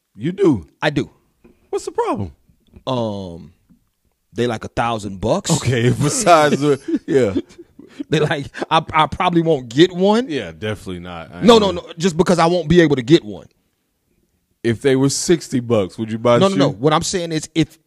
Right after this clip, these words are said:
Speaker 2: even at a thousand bucks, if I could get one,
Speaker 1: Uh-huh.
Speaker 2: I would buy one.
Speaker 1: Really?
Speaker 2: Yes. If I had access to buy one, I would buy one.
Speaker 1: Just to stock it?
Speaker 2: Ju-, just to stock it.
Speaker 1: And then do what?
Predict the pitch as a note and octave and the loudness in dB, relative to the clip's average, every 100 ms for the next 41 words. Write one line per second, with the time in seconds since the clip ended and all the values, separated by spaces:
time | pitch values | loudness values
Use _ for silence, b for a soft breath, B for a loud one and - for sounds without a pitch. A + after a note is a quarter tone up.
0 | _ _ _ _ _ G3+ G3+ F3+ C#3 _ | _ _ _ _ _ -2 0 -2 -6 _
1 | D3+ F3 D3 B2 A#2 G#2+ - B2 C#3+ D#3+ | -6 -6 -6 -6 -8 -8 -12 -8 -8 -4
2 | E3 A2 A#2 E3 F3+ G3+ G#3+ A3 F#2+ F2+ | -6 -4 -4 -4 -4 -4 -4 -8 -6 -6
3 | G2+ _ _ B2 B2 G2+ F2+ G2 D2+ C#2+ | -8 _ _ -6 -4 -6 -8 -10 -12 -20
4 | _ _ _ _ _ - A#2 C3+ F#2+ E2 | _ _ _ _ _ -6 0 2 0 0
5 | C3+ - - - _ _ _ _ _ _ | -2 -2 -10 -14 _ _ _ _ _ _
6 | _ F3 G#3 A#3 A#3 - G3 G3+ F3+ D#3 | _ -2 -2 0 -4 -4 -6 -4 -8 -4
7 | D3+ C#3+ B2 G#2+ G2+ C#2+ _ _ _ _ | -4 -4 -8 -8 -12 -12 _ _ _ _
8 | _ _ _ _ E2 F#2+ - F2 A2+ A2 | _ _ _ _ -14 -14 -12 -4 0 0
9 | A#2+ - - A#2+ C#3+ B2 A#2+ D#3+ D#3 C#3 | -2 -12 -8 -4 -2 -4 -2 0 0 -6
10 | - C3 - - _ _ _ _ _ _ | -8 -10 -12 -20 _ _ _ _ _ _
11 | _ _ _ _ _ _ _ _ - D3 | _ _ _ _ _ _ _ _ -4 2
12 | D3 C#3 C3+ C3+ D3+ A#2 | 4 4 4 2 -4 -8